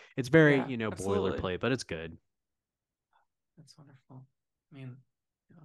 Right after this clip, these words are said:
Speaker 2: Caro's one of my favorites. He's the reason I got into
Speaker 1: <clears throat>
Speaker 2: reading biographies, was his work with the Power Broker and stuff. So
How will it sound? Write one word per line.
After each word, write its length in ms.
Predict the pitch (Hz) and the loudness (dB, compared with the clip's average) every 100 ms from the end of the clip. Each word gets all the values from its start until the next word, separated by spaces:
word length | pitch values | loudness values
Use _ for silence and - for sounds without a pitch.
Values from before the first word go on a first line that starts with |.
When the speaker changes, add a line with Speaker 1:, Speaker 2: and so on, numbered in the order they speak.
| 131 | -8
Speaker 2:
Caro's 300 | 147 131 131 | -4 -4 -4
one 80 | 120 | -10
of 60 | |
my 100 | 110 | -10
favorites. 380 | 123 117 120 - | -12 -12 -12 -12
He's 220 | 139 139 | -10 -8
the 100 | 147 | -6
reason 240 | 147 143 139 | -6 -6 -8
I 100 | 135 | -6
got 200 | 135 139 | -6 -6
into 280 | 165 - 123 | -8 -10 0
Speaker 1:
<clears throat> 0 | |
Speaker 2:
reading 320 | 117 95 - | 2 2 -2
biographies, 720 | 117 120 123 - 123 123 - | -12 -12 -14 -14 -14 -14 -14
was 300 | - 120 - _ _ _ _ _ _ - | -16 -18 -20 _ _ _ _ _ _ -16
his 220 | 127 127 | -14 -12
work 260 | 123 127 131 | -12 -14 -16
with 120 | 131 | -20
the 200 | 135 - - | -18 -18 -18
Power 180 | 123 120 | -18 -16
Broker 280 | - - - | -18 -20 -18
and 120 | 127 | -18
stuff. 280 | - - - | -18 -20 -20
So 220 | - - | -18 -16